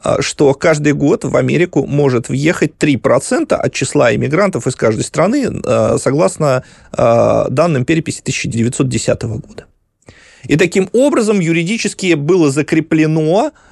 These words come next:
а, то, что преимущественно в Америку могли въезжать как раз иммигранты из англосаксонских стран, из англосаксонских германских стран, да, из Германии, Скандинавии и Англии,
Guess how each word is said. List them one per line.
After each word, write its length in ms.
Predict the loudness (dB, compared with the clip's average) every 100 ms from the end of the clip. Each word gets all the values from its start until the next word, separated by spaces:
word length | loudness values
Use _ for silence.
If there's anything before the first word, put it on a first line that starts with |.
| -20 -12
а, 240 | 0 2
то, 420 | 2 0 2 4 2
что 300 | 0 -2 0
преимущественно 880 | 2 2 2 0 0 -2 -2 0
в 100 | 2
Америку 440 | 2 2 0 0 -2
могли 340 | 0 0 0
въезжать 560 | 0 0 -2 0 0 0
как 180 | -4 0
раз 260 | -2 0
иммигранты 520 | -2 -2 0 0 0
из 260 | -2 -2 -4 -2
англосаксонских 1400 | 0 0 0 0 -2 -16 -4 -2 -2 0 0 0 -4 -6 -10 -12
стран, 560 | -4 0 2 0 -4 -18 -8
из 180 | -4 -2
англосаксонских 640 | -2 -2 -4 -2 -2 -2
германских 500 | -2 0 0 -4 -8
стран, 320 | -10 -8 -4 0
да, 160 | 0 -2 -14 -6
из 160 | -2
Германии, 340 | 0 2 0 0
Скандинавии 600 | -2 -2 0 0 -2 -4
и 200 | -4 -2
Англии, 600 | 0 0 -2 -8 -12